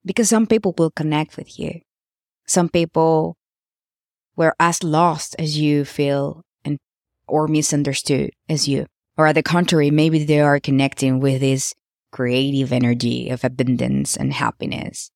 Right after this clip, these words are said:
But they're also waiting for you to share your story. The last thing I would like to say today, don't forget that we are transformative beings,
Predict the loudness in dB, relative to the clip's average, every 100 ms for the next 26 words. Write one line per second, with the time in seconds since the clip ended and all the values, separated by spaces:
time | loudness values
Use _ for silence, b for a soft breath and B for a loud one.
0 | -12 0 2 4 0 2 0 2 0 0
1 | -4 -4 -4 -2 0 2 2 2 0 -2
2 | -4 -2 -2 -6 _ _ _ _ _ _
3 | _ _ _ _ _ _ _ _ _ _
4 | _ _ _ _ _ _ _ _ _ 0
5 | 2 2 2 2 2 2 0 2 0 -2
6 | -4 -4 -4 -6 -10 -10 -14 -20 _ _
7 | _ _ _ _ _ _ _ _ _ -2
8 | 0 2 0 0 -2 -2 0 0 0 -2
9 | -4 -6 -2 -2 -2 -6 -12 -14 -12 -10
10 | -12 -14 -18